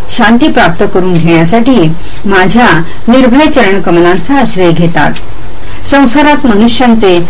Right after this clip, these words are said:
सर्वात श्रेष्ठ कल्याण हेच आहे की त्यांचे चित्त भक्तियोगाने माझ्यातच लागून तिथे स्थिर व्हावे.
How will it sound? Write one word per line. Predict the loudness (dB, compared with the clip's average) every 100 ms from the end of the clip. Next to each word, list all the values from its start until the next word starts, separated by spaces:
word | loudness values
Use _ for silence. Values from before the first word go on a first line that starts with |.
| -4 -2
सर्वात | 0 0 0 0 -2 -2 -2 0
श्रेष्ठ | 0 0 0
कल्याण | 0 0 0 0
हेच | 0 0 0
आहे | 0 0 0 0 -2 -2 -2
की | -2
त्यांचे | 0 0 0 0 0
चित्त | 0 -2 0 0 0 0 -2 -2 0
भक्तियोगाने | 0 0 0 2 2 2 2 2 2 0 -2 -2 -2
माझ्यातच | 0 0 0 0 0 0 0
लागून | 0 0 2 2 0
तिथे | 0 -2 -2 -2 0 0
स्थिर | 0 -2 0 0 2
व्हावे. | 0 0 0